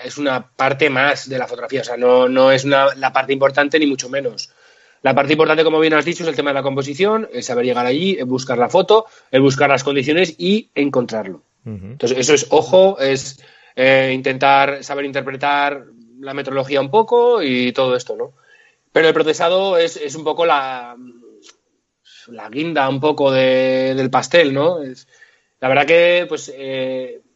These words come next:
Speaker 1: tanto David como yo, si te fijas las fotografías, tenemos un procesado muy parecido, muy parecido. Y claro, porque estamos continuamente codo con codo buscando cosas nuevas, eh,
Speaker 2: Ujú.
Speaker 1: probando cosas, estamos continuamente, tú ves nuestro, nuestro chat personal y, y, y estamos continuamente <laughs> mandándonos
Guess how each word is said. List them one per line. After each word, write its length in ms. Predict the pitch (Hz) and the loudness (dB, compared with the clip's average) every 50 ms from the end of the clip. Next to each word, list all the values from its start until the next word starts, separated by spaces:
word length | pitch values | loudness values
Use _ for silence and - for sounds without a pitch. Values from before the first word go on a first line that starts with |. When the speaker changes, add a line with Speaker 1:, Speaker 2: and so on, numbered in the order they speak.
| _ _ | _ _
Speaker 1:
tanto 240 | - 143 143 143 143 | -6 -6 -4 0 0
David 240 | 139 135 131 147 139 | 0 2 2 0 -2
como 220 | - - 170 170 170 | -2 -2 0 2 2
yo, 320 | 170 185 185 185 185 190 | 4 4 4 4 4 2
si 140 | 143 - 147 | -2 -10 -8
te 100 | 131 139 | -6 -6
fijas 180 | 127 143 165 165 | -4 -2 0 0
las 100 | 156 151 | 0 0
fotografías, 500 | 160 156 143 139 160 170 170 165 - - - - _ _ _ _ _ _ _ _ - | -2 -4 -2 0 2 2 2 2 0 -6 -20 -20 _ _ _ _ _ _ _ _ 0
tenemos 260 | 147 147 151 160 156 | 2 4 4 4 4
un 80 | 170 | 4
procesado 380 | 160 170 165 160 151 175 170 170 | 4 4 4 4 4 4 4 4
muy 120 | 175 170 | 4 2
parecido, 640 | 160 147 135 127 127 131 156 156 143 110 95 90 - | 2 2 0 0 -2 -2 -2 -2 -2 -2 -4 -8 -12
muy 120 | 113 123 117 | -10 -6 -2
parecido. 600 | 131 127 131 120 127 143 143 156 165 170 - - - - _ _ _ _ - | -2 -2 -2 -2 -2 0 4 4 4 4 2 -6 -20 -20 _ _ _ _ 2
Y 240 | 151 151 151 147 135 | 6 6 6 6 6
claro, 200 | 147 156 170 160 | 4 4 4 4
porque 140 | 151 143 | 2 -2
estamos 260 | 143 139 151 147 156 - | -4 -6 -6 -8 -6 -6
continuamente 540 | 170 160 160 160 156 160 165 160 - 175 165 | -8 -6 -4 -4 -4 -4 -4 -4 -2 -2 0
codo 200 | 165 165 165 165 | 2 2 2 2
con 180 | 151 160 156 147 | 0 -2 -4 -2
codo 420 | - 165 165 170 180 185 185 _ _ _ _ - | 0 0 0 0 0 -4 -4 _ _ _ _ -16
buscando 540 | 123 131 139 139 135 - 143 143 151 151 143 | -10 -6 -6 -4 -2 0 0 0 2 0 0
cosas 260 | 156 147 151 147 147 | 0 -2 -2 -2 0
nuevas, 640 | 170 175 185 185 190 185 190 190 196 196 185 - - | 2 2 4 4 4 4 4 4 2 0 -2 -4 -6
eh, 60 | - 147 | -8 -8
Speaker 2:
Ujú. 80 | 131 | -4
Speaker 1:
probando 400 | 104 139 135 139 139 143 143 139 | -2 -2 -2 -2 -2 -2 -4 -2
cosas, 540 | 135 - - - - 202 196 202 208 208 175 | -2 -4 -4 -4 -2 -2 -2 -2 -4 -6 -8
estamos 320 | 165 147 151 151 156 147 | -6 -6 -4 -2 -2 -2
continuamente, 640 | 147 160 156 160 156 156 156 160 165 160 156 165 156 - - - - - | -2 -2 -2 -2 -2 0 0 -2 -2 0 0 0 0 0 -6 -18 -4 2
tú 120 | - 185 | 4 6
ves 120 | 190 190 | 6 6
nuestro, 460 | 190 190 175 180 185 180 175 175 170 165 | 6 4 2 4 4 6 6 6 6 6
nuestro 300 | 165 165 147 - 170 165 | 4 0 0 2 0 2
chat 320 | 165 165 165 147 - 180 151 - | 2 2 0 0 -2 -6 -6 -4
personal 440 | 160 151 143 143 156 156 156 165 | -4 -4 -2 -2 0 0 2 2
y, 60 | 165 156 | 2 0
y, 440 | 147 135 143 143 143 139 139 131 139 | 0 2 2 2 2 2 2 0 0
y 40 | 139 | 0
estamos 320 | 135 - 147 147 156 151 | 2 2 2 0 0 2
continuamente 440 | - 151 - 147 143 139 135 131 139 | 2 0 2 0 -2 -4 -4 -6 -6
<laughs> 0 | |
mandándonos 840 | 139 135 135 135 135 135 131 131 131 127 127 127 127 123 - - | -8 -8 -10 -8 -8 -6 -4 -2 -2 -2 -2 -2 -4 -6 -8 -14